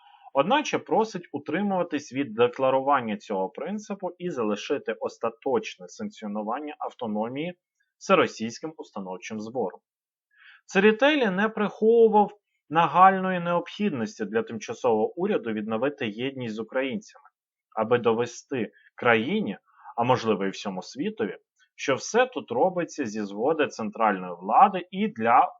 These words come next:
установчих зборів. Центральна Рада пропонувала укласти угоду з підписанням двом сторонам спеціальних декларацій, які б свідчили про одностайність України, і надати їй місця в Раді,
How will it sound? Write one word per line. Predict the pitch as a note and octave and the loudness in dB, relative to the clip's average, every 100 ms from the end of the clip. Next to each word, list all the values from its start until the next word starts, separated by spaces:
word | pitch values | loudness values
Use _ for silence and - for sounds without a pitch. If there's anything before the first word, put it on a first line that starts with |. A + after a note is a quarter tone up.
| A#2+ G#2+ B2 A#2 | -18 -16 -16 -14
установчих | B2+ A2 F#2+ G#2 - G#2 | -10 -8 -6 -8 -8 -14
зборів. | - G2 - _ _ _ _ _ _ _ - | -12 -10 -10 _ _ _ _ _ _ _ -14
Центральна | D#3 - C#4+ C#4+ F#3 | -2 6 8 8 8
Рада | G#3+ G3+ | 8 6
пропонувала | F#3+ F#3+ F#3+ F#3+ F3+ F#3+ G3+ C#3 | 0 -2 -2 -2 0 8 8 8
укласти | A#2+ - D3 E3 E3+ D3 | 2 0 0 0 0 -2
угоду | B2 A2+ C#3+ D#3+ C3 | -2 -2 0 0 -2
з | A2 | -8
підписанням | - G#2+ - A2 - C#3+ D3 C3 G#2+ | -12 -12 -10 -10 -2 0 0 -6 -8
двом | G#2 G2 A2+ A2+ | -8 -4 -4 -4
сторонам | - G2+ F#2+ F#2 B2+ F3 | -6 -6 -4 -2 -2 -2
спеціальних | - G#2+ - A#2 B2 A2 | -6 -8 -2 -2 -2 -4
декларацій, | G2+ G#2 C3+ D3+ A#2 - - _ _ _ _ - _ | -8 -2 2 4 2 0 -14 _ _ _ _ -20 _
які | A2 G#2 C3 | -2 -2 -2
б | G#2+ | -6
свідчили | - F3+ A3 B2 - F#2 - | -8 -2 -2 -2 -8 -10 -12
про | - G#2+ | -4 -4
одностайність | G#2 G#2+ B2+ B2 - A#2 F#2 F2+ - | -2 -4 -4 -4 2 2 2 -10 -16
України, | - - B2+ F#3+ A3+ F3+ - - - _ | -12 -4 -2 -2 -2 -4 -8 -20 -20 _
і | - | -2
надати | D#3+ C#3 E3 G#3 A2 | 2 6 4 2 -4
їй | A#2 C4+ | -6 -6
місця | G#2 - A#2+ | -6 -4 -2
в | A#2 | 0
Раді, | A#2+ F2+ | 0 0